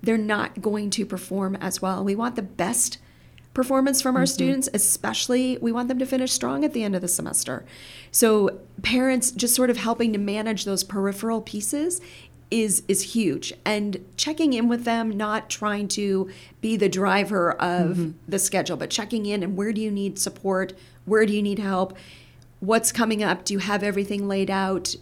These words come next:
Speaker 1: How do we manage your time so you can
Speaker 2: Mm-hmm.
Speaker 1: fit everything in?
Speaker 2: That's perfect advice. I love that. What a great way to kind of have some tips and advice for the end of this semester, but also going forward as well.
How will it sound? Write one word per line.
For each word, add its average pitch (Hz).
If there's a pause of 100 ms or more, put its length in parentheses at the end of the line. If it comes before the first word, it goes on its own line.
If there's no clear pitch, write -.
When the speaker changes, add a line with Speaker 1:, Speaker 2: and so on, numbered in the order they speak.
(460)
Speaker 1:
How 214
do 202
we 208
manage 196
your 190
time 196
so 185
you 170
can 165
Speaker 2:
Mm-hmm. 156
Speaker 1:
fit 185
everything 170
in? - (500)
Speaker 2:
That's -
perfect 190
advice. 151
I 165
love 151
that. - (140)
What 185
a 180
great 170
way 160
to 156 (500)
kind 208
of 190
have 196
some 170
tips 233
and 214
advice 202
for -
the 170
end 247
of 233
this 233
semester, 220
but 185
also 170
going 160
forward 147
as 147
well. -